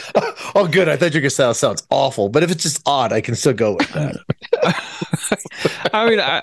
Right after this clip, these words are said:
Speaker 2: I, I think the, the idea was good
Speaker 1: What about a
Speaker 2: behind
Speaker 1: sh-,
Speaker 2: it.
Speaker 1: what about a shirt that just has S T Is labeled and you just check it off and you wear it to the bar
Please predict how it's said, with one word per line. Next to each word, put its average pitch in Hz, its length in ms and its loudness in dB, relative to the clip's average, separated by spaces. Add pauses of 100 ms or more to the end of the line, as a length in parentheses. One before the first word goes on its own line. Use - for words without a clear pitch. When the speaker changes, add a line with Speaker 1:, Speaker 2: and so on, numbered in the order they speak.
(120)
Speaker 2:
I, 110 160 0 (140)
I 156 100 0
think 170 300 -2
the, 120 580 2 (260)
the 117 480 2
idea 113 720 2
was 196 360 4
good 240 420 2 (220)
Speaker 1:
What 165 160 4
about 175 180 2
a 175 60 2
Speaker 2:
behind - 40 2
Speaker 1:
sh-, 285 240 -4
Speaker 2:
it. - 80 -18 (160)
Speaker 1:
what 214 140 4
about 226 160 2
a 156 40 0
shirt 160 340 0
that 143 160 -2
just - 180 -2
has 135 260 0
S 135 160 2
T - 80 0
Is 117 220 2
labeled 107 340 4
and 104 100 0
you 101 120 2
just 101 180 -2
check - 300 0
it 113 40 4
off 101 240 2
and 110 80 0
you 92 120 0
wear 98 160 6
it - 60 -6
to 104 80 -2
the 98 100 2
bar 82 320 0